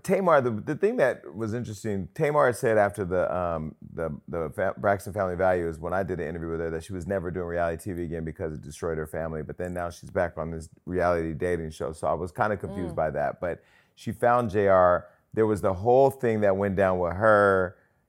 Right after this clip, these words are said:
Speaker 1: Kandi Burruss, J R, the husband, Todd, and then, you know, they broke up.
Speaker 2: Mm-hmm.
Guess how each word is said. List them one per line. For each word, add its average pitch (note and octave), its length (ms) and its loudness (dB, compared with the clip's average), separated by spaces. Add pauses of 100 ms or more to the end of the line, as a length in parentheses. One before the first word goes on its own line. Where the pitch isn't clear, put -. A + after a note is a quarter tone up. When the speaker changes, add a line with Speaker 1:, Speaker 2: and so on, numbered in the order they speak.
(100)
Speaker 1:
Kandi A2+ 360 0
Burruss, F#2 560 2
J A2 300 4
R, F#2+ 680 6
the D2+ 80 -10
husband, G2+ 540 0
Todd, F#2+ 560 4
and F#2+ 180 -6
then, F#2+ 380 0 (800)
you A2 160 0
know, F#2 380 2
they G2 140 2
broke F#2 280 2
up. E2+ 440 4 (120)
Speaker 2:
Mm-hmm. D#3+ 300 -16